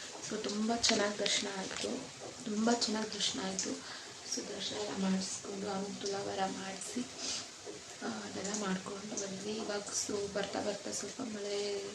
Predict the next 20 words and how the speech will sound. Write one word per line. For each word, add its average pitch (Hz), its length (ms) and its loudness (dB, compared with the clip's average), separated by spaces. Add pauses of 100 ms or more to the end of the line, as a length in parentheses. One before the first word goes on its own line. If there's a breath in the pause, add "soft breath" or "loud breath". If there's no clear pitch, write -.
(380)
ಬಂತು - 380 2 (100)
ಜೋರಾಗಿ. 202 500 2 (640 loud breath)
So 226 60 2
ಅದಕ್ಕೆ 202 880 2 (300)
ನನ್ನ 214 140 0
ಹಸ್ಬೆಂಡ್ 214 340 0
ಅವ್ರ 214 120 4
ಮನೆಗೆ 202 380 2
ಹೋಗ್ತಾರೆ 196 440 0
ಅಂತ 185 260 0
ಅಂದ್ರು. 185 320 0
ಅದಕ್ಕೆ 214 400 -4
ಟೀ 226 320 -4
ಮಾಡ್ಕೊಡ್ತಾ 190 520 0
ಇದ್ದೀನಿ, 190 360 0
ಹಾಗೆ 202 320 -2
ನಿಶುಗೆ 196 340 4
ಹಾಲು 196 200 4
ಕಾಯಿಸ್ತಿದ್ದೀನಿ, 196 580 0
ಹಾಗೆ - 340 -2